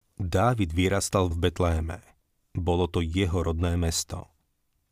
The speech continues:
V bráne bola studňa a veľakrát, keď bol s ovcami vonku,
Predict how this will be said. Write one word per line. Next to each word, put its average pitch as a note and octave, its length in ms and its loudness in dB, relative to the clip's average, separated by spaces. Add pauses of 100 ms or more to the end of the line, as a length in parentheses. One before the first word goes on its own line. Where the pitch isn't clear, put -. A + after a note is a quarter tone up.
(160)
V F2+ 160 -4
bráne F2+ 320 2
bola G2+ 240 0
studňa F#2 640 -2
a - 80 -4
veľakrát, F#2+ 640 2
keď F2+ 220 -4
bol F2 160 0
s E2+ 80 -2
ovcami F#2 400 0
vonku, F2 560 -2